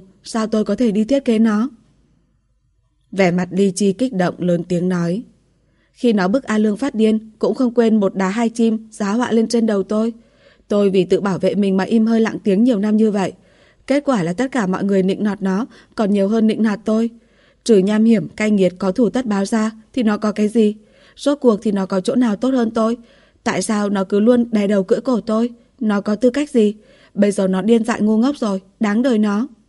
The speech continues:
đáng đời." Mặc kệ cô ta nói gì, sắc mặt Sở Hành vẫn lạnh nhạt, tựa như nghe mà không nghe.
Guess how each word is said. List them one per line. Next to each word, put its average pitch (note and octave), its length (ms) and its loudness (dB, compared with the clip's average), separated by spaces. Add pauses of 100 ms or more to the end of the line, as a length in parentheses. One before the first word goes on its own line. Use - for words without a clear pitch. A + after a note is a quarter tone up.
(140)
đáng G#3 240 -4
đời." G#3+ 280 -2 (920)
Mặc G3+ 140 0
kệ E3+ 220 0
cô G3 160 -2
ta G3 180 -2
nói F3 220 0
gì, F3 340 0 (140)
sắc C4+ 220 -2
mặt A3+ 120 2
Sở F#3 200 -4
Hành D#3+ 260 -4
vẫn D#3 140 -6
lạnh G3 260 -2
nhạt, F3 240 -2 (300)
tựa - 120 2
như G3+ 200 0
nghe G3 220 0
mà F3 160 -2
không F#3+ 280 -4
nghe. F#3 320 -2